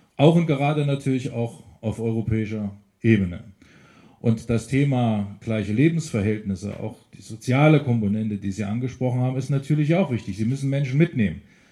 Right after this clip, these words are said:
Das ist völlig klar. Klar ist für mich aber auch, dass es natürlich nicht nur eine Frage ist, äh, wie man Dinge verteilt.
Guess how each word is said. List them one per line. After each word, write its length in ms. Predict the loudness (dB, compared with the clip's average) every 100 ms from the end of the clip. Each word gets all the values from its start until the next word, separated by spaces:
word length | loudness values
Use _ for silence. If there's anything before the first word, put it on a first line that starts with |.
| _
Das 140 | -2 -2
ist 120 | 2
völlig 300 | 4 4 2
klar. 400 | -2 -2 -4 -12 _ _ _ _ _ _
Klar 280 | -4 0 0
ist 80 | 0
für 120 | 0
mich 240 | 0 0
aber 260 | 0 0 0
auch, 300 | -2 -2 -4
dass 220 | -6 -6
es 140 | -6 -4
natürlich 520 | -4 0 0 0 4
nicht 320 | 4 4 2
nur 140 | -2 0
eine 200 | -2 -2
Frage 420 | 0 2 4 2
ist, 460 | 2 0 -4 -8
äh, 260 | -4 -2 -4 -2
wie 120 | 0
man 280 | 2 0 2
Dinge 260 | 2 2 2
verteilt. 680 | 0 4 6 6 2 -4